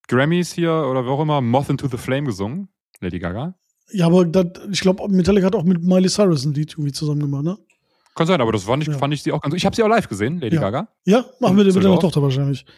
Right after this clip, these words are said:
Speaker 1: Genau, richtig. War natürlich bombastisch groß
Speaker 2: Ja.
Speaker 1: und so. Klar, die kann, die kann,
Speaker 2: Die
Speaker 1: die kann
Speaker 2: kann
Speaker 1: was.
Speaker 2: ne? Ja.
Speaker 1: Ja, ja, klar.
Speaker 2: Genau, und das, ich fand den Film, äh, gut und, äh, ich weiß nicht, ob du noch sehen willst, traurig. Also, äh, quasi die Konsequenz des Films,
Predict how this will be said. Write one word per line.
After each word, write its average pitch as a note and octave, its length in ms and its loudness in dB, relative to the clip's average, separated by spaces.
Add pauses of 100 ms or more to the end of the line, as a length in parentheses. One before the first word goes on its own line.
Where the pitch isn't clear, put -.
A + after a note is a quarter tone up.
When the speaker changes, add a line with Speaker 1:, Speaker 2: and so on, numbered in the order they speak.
(640)
Speaker 1:
Genau, D#3+ 220 4
richtig. F3+ 340 0 (400)
War G#2+ 220 2
natürlich A#2+ 640 -2 (680)
bombastisch C3+ 600 -2
groß C#3 280 2
Speaker 2:
Ja. C3 60 -2
Speaker 1:
und A#2+ 60 -4
so. A#2+ 180 0
Klar, G2 260 -4
die A2+ 100 -6
kann, C#3 360 -2 (120)
die B2+ 80 -2
kann, D3 360 -2
Speaker 2:
Die F#3 80 -2
Speaker 1:
die D#3 60 -2
kann D#3 160 2
Speaker 2:
kann E3 100 -2
Speaker 1:
was. E3+ 60 0
Speaker 2:
ne? G3+ 160 -2 (140)
Ja. C3 200 -6 (180)
Speaker 1:
Ja, G2+ 120 -2
ja, F#2 80 -2
klar. F2+ 240 -12
Speaker 2:
Genau, F3+ 140 4
und D#3+ 100 4
das, F#3+ 140 0 (1080)
ich - 140 -6
fand G#3+ 140 2
den F#3+ 60 0
Film, B3+ 320 2
äh, G3+ 340 6 (240)
gut A#3+ 240 4
und, F3+ 180 -2 (260)
äh, F#3+ 320 2 (280)
ich E3 80 -16
weiß F#3 140 -2
nicht, F3+ 200 -8
ob F#3+ 100 -8
du F3+ 80 -2
noch F3+ 100 0
sehen G3+ 240 -2
willst, - 180 -10
traurig. A3+ 540 0
Also, F#3+ 720 2
äh, F3+ 40 -4
quasi F3+ 300 -2
die F3 80 -2
Konsequenz G3 600 0
des G#3 140 -4
Films, A3+ 420 -2